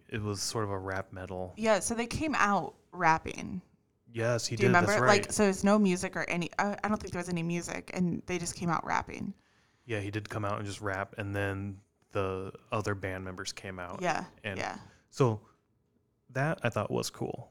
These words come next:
Speaker 1: That, you know, I have no problem with rapping. I like rap music. Um, it's not my go-to music per se, right?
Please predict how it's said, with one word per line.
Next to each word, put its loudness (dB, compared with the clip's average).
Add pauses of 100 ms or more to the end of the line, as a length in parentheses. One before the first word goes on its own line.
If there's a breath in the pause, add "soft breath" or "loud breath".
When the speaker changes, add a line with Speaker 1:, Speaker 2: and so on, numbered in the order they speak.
(160)
Speaker 1:
That, -2 (260)
you 0
know, 0 (400)
I 2
have 0
no 2
problem -2
with -6
rapping. -2
I -4
like -4
rap -2
music. -6 (360)
Um, -6
it's -16
not -4
my -4 (200)
go-to -2
music -4 (120)
per -8
se, -6
right? -6